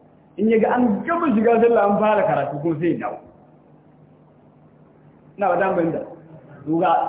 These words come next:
yadda zai fara. Hatta ya khatara bainal mar'i wa, wa nafsi. Sai ya fara riyawa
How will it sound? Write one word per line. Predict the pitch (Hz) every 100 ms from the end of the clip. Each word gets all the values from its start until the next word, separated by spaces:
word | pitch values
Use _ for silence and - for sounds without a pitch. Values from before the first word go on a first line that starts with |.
| -
yadda | 208 214 180
zai | 180
fara. | 151 135 - - - - - _ _ _ _ _ _ _ _ _ _ -
Hatta | 165 - 208 214 220
ya | - 175
khatara | - 226 190
bainal | 185 214 220 196 185
mar'i | 226 190
wa, | 160 151 - 156 156
wa | 156
nafsi. | 180 - - - - - - _ _ -
Sai | 226
ya | 220 202
fara | 202 214 202 190
riyawa | 208 233 220 196 165